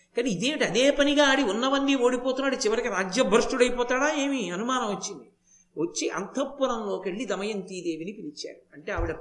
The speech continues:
పరిణతి ఏమిటో అర్థం చేసుకోవచ్చు. పిలిచి,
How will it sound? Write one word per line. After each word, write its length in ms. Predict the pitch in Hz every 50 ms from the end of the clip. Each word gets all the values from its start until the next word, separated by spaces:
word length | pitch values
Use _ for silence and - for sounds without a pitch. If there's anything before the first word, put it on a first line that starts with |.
| - -
పరిణతి 400 | 147 143 175 202 226 214 - 185
ఏమిటో 240 | 180 170 165 - 214
అర్థం 440 | 226 214 - - - 175 175 175 -
చేసుకోవచ్చు. 520 | - - - - - - _ _ - - _ _ _ _ _ _ _ _ _ _ _ _ _ -
పిలిచి, 640 | 170 151 147 151 - 208 262 330 381 403 381 - -